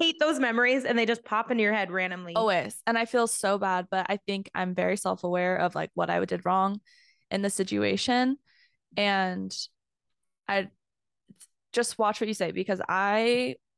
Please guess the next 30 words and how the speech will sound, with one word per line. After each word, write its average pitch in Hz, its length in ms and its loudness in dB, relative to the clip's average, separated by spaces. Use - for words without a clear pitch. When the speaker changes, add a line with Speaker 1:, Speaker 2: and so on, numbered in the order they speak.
Speaker 2:
was 233 120 -2
looking 247 240 -6
at 285 80 -4
myself 330 300 -4
in 359 60 -8
the 359 80 -8
mirror. 233 220 0
I 226 40 2
was 214 120 -4
like, 208 240 -2
I 220 60 2
was 220 120 0
with, 226 100 -2
there 214 140 -2
was, 214 100 -2
like, 220 140 -6
a 208 40 -8
bunch 208 180 -6
of - 60 -20
people 196 240 -6
there. 185 240 -2
And 220 540 2
I 240 60 -2
was 233 120 -4
like, 220 160 -6
"God, 220 300 2
I 202 100 0
look 208 180 -4
so 196 440 0
fat." - 440 -6